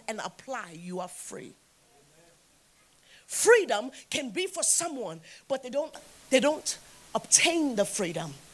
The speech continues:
They don't utilize the freedom until they have understanding. Amen. You know,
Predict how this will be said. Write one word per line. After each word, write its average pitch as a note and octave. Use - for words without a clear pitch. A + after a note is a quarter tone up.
They C4
don't B3+
utilize A#3
the G3+
freedom G#3
until A#3
they F#3
have D4
understanding. G#3
Amen. G3
You C4+
know, C4